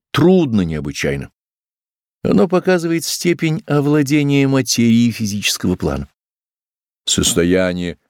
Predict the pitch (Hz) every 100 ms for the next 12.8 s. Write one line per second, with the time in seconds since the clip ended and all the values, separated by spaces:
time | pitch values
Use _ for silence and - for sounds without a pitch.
0 | _ - 92 92 90 87 90 87 78 120
1 | 160 127 87 - 82 - - - - 87
2 | 85 85 87 110 147 127 80 73 _ _
3 | _ _ _ _ _ - - 95 113 95
4 | 78 71 - 156 170 95 - _ _ 78
5 | 80 76 87 85 - - 78 78 85 85
6 | - 92 104 - - 143 101 - _ _
7 | _ _ _ _ _ _ 80 78 78 76
8 | 98 117 110 110 107 104 104 113 110 110
9 | 110 - 104 104 98 78 - _ _ _
10 | _ _ _ _ 82 87 - 101 101 -
11 | 104 113 - 139 127 101 85 - - 92
12 | 90 92 95 107 127 110 - 92